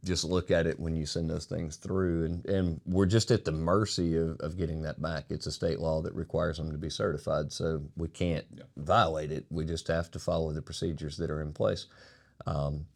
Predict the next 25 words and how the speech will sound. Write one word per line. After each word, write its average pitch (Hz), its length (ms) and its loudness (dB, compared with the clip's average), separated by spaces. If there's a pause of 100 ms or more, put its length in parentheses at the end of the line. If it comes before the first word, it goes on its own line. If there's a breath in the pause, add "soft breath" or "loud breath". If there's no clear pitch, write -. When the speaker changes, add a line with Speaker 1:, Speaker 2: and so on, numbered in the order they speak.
Speaker 1:
I've 85 160 4
heard 92 220 8
of 76 100 0
some 95 320 4
that - 120 -4
go 87 140 4
through 87 220 0
really, 87 260 2
really 90 240 2
fast, 110 460 -2
and 85 100 -2
I've 78 80 -4
heard 82 240 -2
some 82 280 0
that 80 120 -2
are, 78 220 -2
that 82 120 -2
are 80 80 0
slow. 90 280 2
We 87 160 4
actually 87 260 4
had 85 160 4
these 87 220 2
resubmitted, 85 720 0 (640 soft breath)
um, 78 420 0